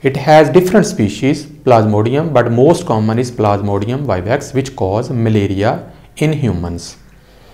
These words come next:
Plasmodium vivax has two hosts.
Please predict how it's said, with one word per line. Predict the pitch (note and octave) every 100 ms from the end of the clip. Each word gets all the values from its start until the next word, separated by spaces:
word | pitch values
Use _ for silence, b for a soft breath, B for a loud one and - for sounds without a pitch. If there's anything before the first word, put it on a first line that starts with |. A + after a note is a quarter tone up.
| B B B B B
Plasmodium | D#3 D3+ D3+ F#3+ B3 A3+
vivax | D#3+ C#3+ B2+ G3 - - F#3
has | D3+ B2+ B2+
two | F3+ G3
hosts. | B2+ F#2 A#2+ C#3 -